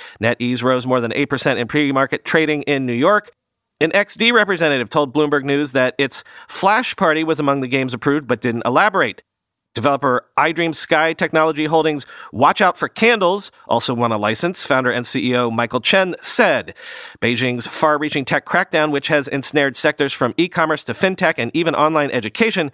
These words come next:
spread to online gaming in August when regulators introduced stringent measures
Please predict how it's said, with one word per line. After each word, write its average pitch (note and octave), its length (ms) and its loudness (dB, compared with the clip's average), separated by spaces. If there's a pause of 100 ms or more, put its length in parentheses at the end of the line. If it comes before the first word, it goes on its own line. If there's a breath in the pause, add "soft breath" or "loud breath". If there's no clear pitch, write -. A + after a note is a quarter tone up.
(380 loud breath)
spread A#3+ 320 0
to F#3+ 140 0
online G3 360 2
gaming F#3+ 320 0
in D3+ 140 2
August F#3+ 300 2
when D3+ 100 0
regulators E3+ 420 0
introduced D3+ 460 0
stringent G#3+ 420 -2
measures E3 460 0